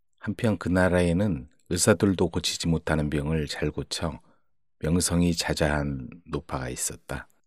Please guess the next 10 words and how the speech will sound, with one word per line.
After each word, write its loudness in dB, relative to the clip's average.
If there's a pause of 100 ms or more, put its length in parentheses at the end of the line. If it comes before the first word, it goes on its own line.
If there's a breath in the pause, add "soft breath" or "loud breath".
(600)
왕비와 4
왕자들은 -2
그 -4
노파를 0
궁전으로 -2
불러들였다. -6 (600)
노파는 2
다음과 2
같이 -4
말했다. -10